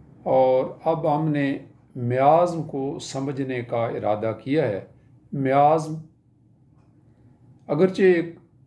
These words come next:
मुश्किल मौजू है, ताहम हम अपनी सी कोशिश करेंगे कि इसके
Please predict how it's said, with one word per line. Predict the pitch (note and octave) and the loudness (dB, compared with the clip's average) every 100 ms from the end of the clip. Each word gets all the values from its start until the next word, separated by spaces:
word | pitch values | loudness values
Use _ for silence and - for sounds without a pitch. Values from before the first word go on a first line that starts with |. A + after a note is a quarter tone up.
| - | -14
मुश्किल | D3 D#3+ - A3 G3 | -8 -8 -6 -4 -2
मौजू | E3 B2+ C3 B2 | -2 -2 -2 -2
है, | G#2+ A2 | -2 -4
ताहम | - E3+ E3+ E3+ E3+ - - _ _ _ _ - | -4 -2 0 0 -4 -6 -10 _ _ _ _ -6
हम | D3 D#3 - | -4 -4 -6
अपनी | D#3+ - G3 F#3 | -10 -2 0 0
सी | - C3+ | -2 -6
कोशिश | - B2+ - C3+ | -4 -4 -4 -8
करेंगे | - C#3 D3+ D#3 C#3 C3 | -4 -2 0 0 0 -4
कि | C3 - - | -6 -14 -10
इसके | D3+ - - A#2 A2+ | -8 -8 -8 -8 -8